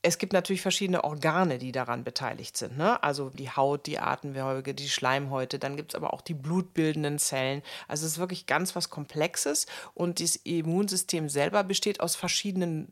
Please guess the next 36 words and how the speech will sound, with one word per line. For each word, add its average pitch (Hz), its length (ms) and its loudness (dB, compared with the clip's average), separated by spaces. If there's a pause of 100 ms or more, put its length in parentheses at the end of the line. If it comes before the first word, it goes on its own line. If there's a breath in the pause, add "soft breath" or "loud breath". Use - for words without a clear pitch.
(140)
Barrieren. 151 640 4
Also 127 160 -2
das 131 180 0
heißt, 135 160 0
es - 140 -4
gibt - 320 -12 (420 loud breath)
die 165 140 0
Zellen, 147 360 4
die - 220 -8
alles 214 320 4
angreifen 175 760 0
im 165 160 -4
Blut, 160 360 -4
dann 131 160 -2
gibt's - 260 -8
die 131 160 -8
Zellen, 123 340 -4
die 123 120 -8
sich 120 240 -10
was - 240 -6
merken, 165 640 -2
was 170 120 -4
da 175 100 -8
schon 165 200 -6
mal 151 80 0
reingekommen 156 640 -4
ist - 160 -4
an 151 100 -4
Erregern 143 480 -2
und 127 160 -8
dann - 140 -6
später 170 580 4 (240 loud breath)
schnell 160 380 2
wieder 156 240 0
reagieren 147 580 0
können. 147 300 -4